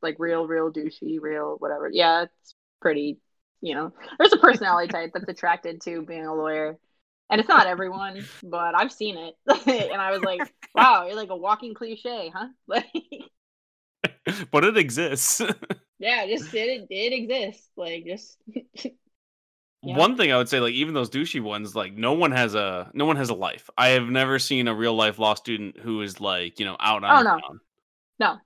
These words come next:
Speaker 1: no, absolutely not. No one has a life. Even, even the
Speaker 2: <laughs>
Speaker 1: ones that, but it's mostly, like, the people that are like that are like, "Oh, their family is, you know, somebody, they have money."
Speaker 2: Exactly, yeah.
Speaker 1: So
Speaker 2: No,
Speaker 1: it's just
Speaker 2: like,
Speaker 1: like, it's
Speaker 2: my
Speaker 1: not really
Speaker 2: dad's running for office, you know? <laughs>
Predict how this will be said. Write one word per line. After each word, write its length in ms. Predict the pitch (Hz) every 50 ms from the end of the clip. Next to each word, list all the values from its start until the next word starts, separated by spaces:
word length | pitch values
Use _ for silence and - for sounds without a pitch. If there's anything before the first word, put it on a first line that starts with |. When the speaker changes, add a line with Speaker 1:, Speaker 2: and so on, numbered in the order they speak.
| _ _
Speaker 1:
no, 260 | - 175 156 156 170 _ _ _ _
absolutely 360 | - 190 190 - 175 - -
not. 180 | - 147 151 -
No 160 | - 170 170 170
one 160 | 170 165 170
has 160 | 165 151 143
a 40 | 143
life. 240 | 127 135 151 170 - _ _ _ _ -
Even, 260 | 233 240 240 240 240 233 254
even 200 | 262 247 247 247
the 60 | 240
Speaker 2:
<laughs> 0 |
Speaker 1:
ones 240 | 226 220 214 214 202
that, 200 | 208 202 - -
but 100 | 233 262
it's 100 | 269 269
mostly, 280 | 339 381 - - 370 294
like, 180 | 240 208 196
the 80 | 240 220
people 180 | - 240 220 214
that 60 | 196
are 60 | 185
like 120 | 180 170 160
that 140 | 180 175 170
are 80 | 170
like, 180 | 165 165 160 - - - _ _ _ _
"Oh, 280 | 233 233 233 226 214 202
their 440 | 175 180 180 180 175 175 175 180 _ _
family 480 | - 175 170 170 165 165 165 165 165 165
is, 460 | 160 156 160 165 170 175 - - - _ _ _
you 120 | 196 180
know, 320 | 165 160 156 156 156 165 _ _ _ _ _ _ _ _ _ _ -
somebody, 800 | 185 175 170 160 160 160 160 160 160 160 160 156 156 160 185 - _
they 80 | 180 170
have 160 | 180 175 160
money." 120 | 160 165
Speaker 2:
Exactly, 480 | 156 143 135 160 123 110 107 101 110 110
yeah. 260 | 110 107 104 98 95
Speaker 1:
So 180 | - 208 185 180
Speaker 2:
No, 100 | 180 185
Speaker 1:
it's 180 | 185 139 214
just 200 | 202 196 - -
Speaker 2:
like, 300 | 190 180 175 170 175 175
Speaker 1:
like, 80 | - -
it's 140 | - 226 233
Speaker 2:
my 180 | 294 339 - -
Speaker 1:
not 60 | 185
really 220 | 131 - 165 160 147
Speaker 2:
dad's 100 | 135 117
running 220 | 123 123 127 120
for 160 | - 127 127
office, 440 | 135 143 135 127 101 90 92 - -
you 120 | 120 117
know? 80 | 135 127
<laughs> 80 | 190